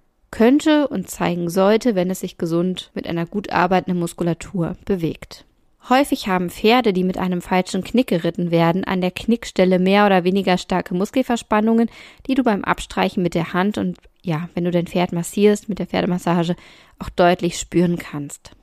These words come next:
Nicht nur die Vorhandlastigkeit hat dann Einfluss auf die Balance deines Pferdes, also immerhin lastet bereits ohne Reiter etwa sechzig Prozent des Gewichts auf der Vorhand bei einem Pferd,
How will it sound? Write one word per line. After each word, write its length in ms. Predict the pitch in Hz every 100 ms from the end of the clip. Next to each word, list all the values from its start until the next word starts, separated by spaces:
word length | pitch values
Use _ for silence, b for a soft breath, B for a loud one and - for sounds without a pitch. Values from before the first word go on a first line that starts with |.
| _
Nicht 400 | 214 240 - -
nur 540 | 226 226 220 208 208 -
die 200 | 175 175
Vorhandlastigkeit 1300 | - 269 285 208 180 185 - - - 180 196 240 - -
hat 380 | 190 180 - - -
dann 180 | 185
Einfluss 540 | - 196 214 - 202 -
auf 160 | 185
die 100 | -
Balance 380 | 180 175 220 -
deines 320 | 208 180 180
Pferdes, 500 | - 175 180 262 - _ _ _ _ _ _ _
also 200 | 170 156
immerhin 400 | - 190 185 196
lastet 360 | 190 196 - 180
bereits 340 | 175 170 -
ohne 240 | 202 226 202
Reiter 320 | 180 196 196
etwa 220 | - 175
sechzig 340 | 190 196 202
Prozent 380 | - 190 - 180
des 160 | 185 -
Gewichts 300 | 175 180 -
auf 100 | 185
der 100 | 170
Vorhand 520 | - 185 196 180 214
bei 80 | 196
einem 260 | 180 170
Pferd, 280 | - 180 165